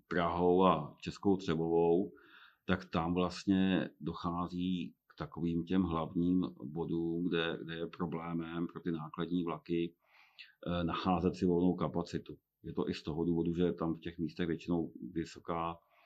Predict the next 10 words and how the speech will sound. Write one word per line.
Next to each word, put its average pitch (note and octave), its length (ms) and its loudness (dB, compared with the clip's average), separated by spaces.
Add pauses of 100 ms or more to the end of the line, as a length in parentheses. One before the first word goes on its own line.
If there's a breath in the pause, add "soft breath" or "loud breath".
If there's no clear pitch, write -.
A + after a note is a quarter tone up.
(320 soft breath)
vysoká E2 440 0
úroveň E2 420 -4
té E2 360 -2
osobní E2 680 -2
železniční D#2 600 -8
dopravy. C#2+ 360 -16 (3250 loud breath)
Z D#2+ 80 -6
hlediska C#3 320 8
dalšího F#2+ 400 8
rozvoje F2 720 4